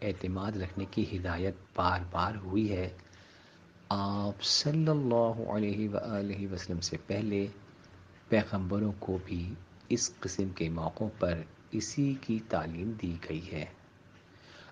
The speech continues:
اور خود اولو العزم رسولوں کی زبان سے عملاً اس تعلیم کا اعلان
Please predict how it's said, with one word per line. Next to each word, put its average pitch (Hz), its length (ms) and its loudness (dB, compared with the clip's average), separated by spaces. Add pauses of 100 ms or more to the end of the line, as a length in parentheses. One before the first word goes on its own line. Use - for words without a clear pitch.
اور 113 200 10
خود 110 300 10
اولو 110 200 10
العزم 104 420 10
رسولوں 107 380 6
کی 104 120 6
زبان 104 440 8
سے 113 320 6 (280)
عملاً 135 440 6 (280)
اس 135 180 6
تعلیم 95 580 4
کا 113 200 4 (180)
اعلان 101 500 2